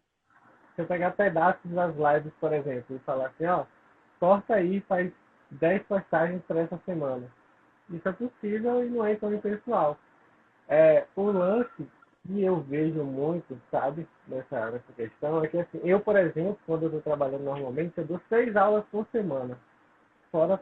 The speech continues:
tudo que eu faço, né? O máximo que eu consigo fazer hoje com o meu Instagram é postar foto de final de aula, né? Tanto que eu tô muito feliz por ter esse tempo de conversar com professores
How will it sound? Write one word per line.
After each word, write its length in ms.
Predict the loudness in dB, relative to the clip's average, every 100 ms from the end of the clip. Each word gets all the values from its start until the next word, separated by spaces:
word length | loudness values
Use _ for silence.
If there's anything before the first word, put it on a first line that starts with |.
| -4
tudo 180 | -6 -4
que 100 | -6
eu 60 |
faço, 300 | -8 -10 -12 _ _ _ _ _ _ _ -14
né? 200 | -12 -12 _ _ _ _ _ _ _ _ _ _ _ _ _ _ -2
O 140 | 0
máximo 480 | 4 6 4 2 0
que 60 |
eu 80 | -2
consigo 400 | -2 -4 -2 -4
fazer 480 | 0 -2 -2 -8 -10 _ _ _ _
hoje 280 | -8 -6 -6 -10
com 60 | -14
o 40 | -10
meu 100 | -10
Instagram 460 | -8 -8 -6 -8
é 40 | -2
postar 420 | -2 0 -2 -2
foto 300 | 0 -2 -2
de 120 | -10
final 320 | -6 -4 -2
de 80 | 0
aula, 340 | 0 0 -2 -8 _ _ _ _ -10
né? 180 | -8 -2
Tanto 240 | 0 0 -2 -2
que 80 |
eu 80 | -2
tô 160 | 2 2
muito 320 | 2 0 0 0
feliz 340 | 2 2 0 _
por 160 | -6 -4
ter 340 | 0 0 0 -8 _ _ _ _ -2
esse 260 | 0 0 -2
tempo 360 | -2 0 0
de 80 | -4
conversar 640 | -4 -2 2 0 2 0 0
com 140 | -4 -6
professores 560 | -4 -4 -6 -8 -8